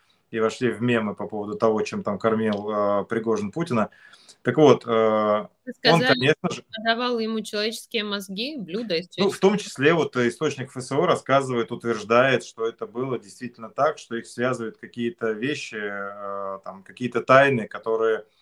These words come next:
Speaker 1: для нормального обычного человека, э, даже в голове не укладываются.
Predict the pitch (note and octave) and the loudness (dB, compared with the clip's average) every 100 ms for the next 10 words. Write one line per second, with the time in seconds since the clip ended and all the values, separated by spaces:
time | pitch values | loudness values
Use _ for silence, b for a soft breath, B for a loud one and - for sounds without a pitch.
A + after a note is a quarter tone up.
0 | _ - G#2 A2+ A#2 B2 B2+ A2+ G#2+ A2 | _ -20 -6 0 2 4 4 2 -4 -6
1 | A#2 A#2 A2 - A2+ A2 B2+ - G#2+ G#2 | -8 -8 -10 -4 0 0 -2 -6 -8 -6
2 | G2+ G2 F#2+ G#2 G#2 G#2 A2 G#2 G#2 A#2+ | -4 -6 -8 -12 -10 -2 -2 -2 4 8
3 | A#2+ G#2+ G2+ F#2+ G#2 G2 G2 - | 8 6 0 -4 -4 -4 -8 -14